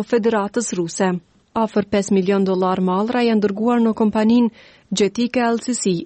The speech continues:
e cila, sipas të dhënave në bazën e kompanive ruse e Spark, është e regjistruar si një kompani që operon në fushën e transportit ajror. Selia e saj ndodhet në Moskë dhe si pronare figuron Izmailova Daria Mikhailovna.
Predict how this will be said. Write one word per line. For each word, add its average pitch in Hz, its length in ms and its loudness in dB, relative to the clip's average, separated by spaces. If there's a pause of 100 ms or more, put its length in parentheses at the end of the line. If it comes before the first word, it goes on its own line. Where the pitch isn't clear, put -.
e 196 80 2
cila, 190 320 0
sipas - 320 -8
të 190 160 0
dhënave 214 400 2
në 196 100 2
bazën 208 400 0
e 190 60 -4
kompanive 196 640 2
ruse 220 320 0
e 202 80 0
Spark, 214 500 -2 (400)
është 226 300 2
e 202 100 2
regjistruar 233 640 -2
si 233 160 0
një 226 80 0
kompani 233 480 0
që 240 160 2
operon 226 400 0
në 220 80 -6
fushën 226 400 0
e 220 80 -4
transportit 208 640 0
ajror. 185 480 2 (260)
Selia 220 400 2
e 185 80 -4
saj 190 320 0
ndodhet 202 380 2 (100)
në 185 80 2
Moskë 202 400 -2
dhe 202 140 2 (100)
si - 80 -2
pronare 208 560 0
figuron 208 540 2 (340)
Izmailova 214 800 2
Daria 233 400 0
Mikhailovna. 196 920 0